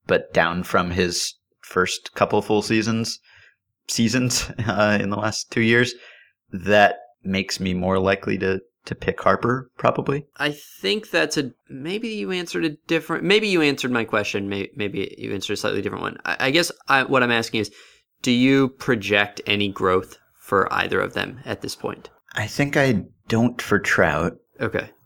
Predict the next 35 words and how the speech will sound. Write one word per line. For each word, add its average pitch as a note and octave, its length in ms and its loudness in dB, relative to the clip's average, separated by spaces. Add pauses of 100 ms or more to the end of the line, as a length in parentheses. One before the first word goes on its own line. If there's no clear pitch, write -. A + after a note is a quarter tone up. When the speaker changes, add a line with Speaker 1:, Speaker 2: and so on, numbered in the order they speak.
(200)
Speaker 1:
Just - 400 -2
because F#2+ 800 4
Speaker 2:
You D3 100 10
don't E3+ 160 6
think E3+ 180 4
he's D#3 180 4
got C3+ 200 8
a B2+ 60 4
fifty-six B2 800 2
home A2+ 280 2
run, G#2+ 420 2 (280)
s-, - 260 -4 (100)
age G#2+ 240 2
twenty-seven G2+ 560 -2
season A2+ 480 -2 (220)
in A#2+ 140 2
him? B2+ 220 -2 (320)
Speaker 1:
That - 340 0
certainly A3 380 4
wouldn't F3 480 2
shock - 400 2
me. F#2 140 6
I G2+ 40 6
mean, G2+ 160 4
he G2 140 2
wasn't G2+ 440 4 (200)
expected G2+ 540 2
to F#2+ 80 4
be F#2 180 6
a F2+ 80 8
forty A2+ 500 4
homer E2+ 280 0
guy, E2+ 340 2 (200)
<laughs> G#2 160 -6
um, F2 520 0